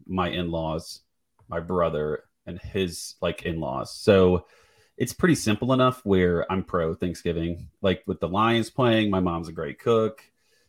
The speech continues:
You know, everybody does bring something a little bit different, which is nice. Um, and again, like, like you said, like, there's an expectation of, like, "Don't talk to me, we're watching football," and everybody understands it. So, yes, I'm pro.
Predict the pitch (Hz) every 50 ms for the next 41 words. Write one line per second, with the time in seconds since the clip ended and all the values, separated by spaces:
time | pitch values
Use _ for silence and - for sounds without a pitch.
0 | _ _ _ 92 85 82 80 87 90 101 95 95 95 92 90 87 85 82 - _
1 | _ - 101 92 85 - - - - - - - 104 92 90 87 - 98 85 87
2 | 90 85 85 85 82 85 80 - - 110 101 - - 107 101 92 69 92 - 98
3 | 87 85 95 90 90 92 90 90 90 - - - - - _ - 92 92 90 90
4 | 87 85 85 85 85 85 85 82 - _ _ _ _ _ - - _ _ _ _
5 | _ _ _ _ _ _ _ _ _ - 98 98 101 95 92 104 110 101 90 85
6 | 82 82 80 - _ _ - - 95 92 - 95 87 - - 98 92 80 85 82
7 | - - 92 82 90 95 90 87 - - - 80 - - 110 95 90 - - 90
8 | 82 80 80 - - 80 80 78 - _ _ 90 85 82 - - 87 82 82 -
9 | - 90 82 80 80 78 80 82 80 78 76 - 80 80 - 80 73 73 - 67
10 | 58 55 82 - - - - 92 92 90 85 87 82 87 87 85 80 80 80 82
11 | - - 82 80 76 76 - - - - - _ _ - - - 82 80 76 73
12 | - - - _ _ _ _ _ _ _ _ _ _ _ _ _ 101 95 95 85
13 | 78 78 - 92 90 90 82 - 90 82 76 69 73 -